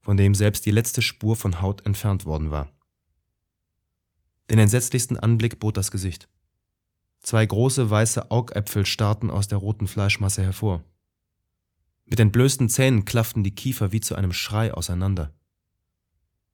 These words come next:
Zwei kleine Löcher waren alles, was von der abgeschnittenen Nase übrig blieb. Der Boden war ein Meer von Blut.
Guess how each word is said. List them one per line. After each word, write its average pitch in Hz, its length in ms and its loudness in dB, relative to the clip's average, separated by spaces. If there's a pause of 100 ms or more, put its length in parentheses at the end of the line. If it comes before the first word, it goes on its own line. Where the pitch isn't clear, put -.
(480)
Zwei 104 240 2
kleine 98 280 0
Löcher 95 300 -2
waren 85 240 -4
alles, 87 560 -6
was - 140 -8
von - 120 -8
der 87 160 -6
abgeschnittenen 90 560 -4
Nase 92 300 0
übrig 73 320 -8
blieb. 73 260 -10 (1040)
Der 85 100 -4
Boden 101 480 0 (580)
war - 140 -4
ein 82 120 -4
Meer 92 220 0
von 87 240 -4
Blut. 82 340 -6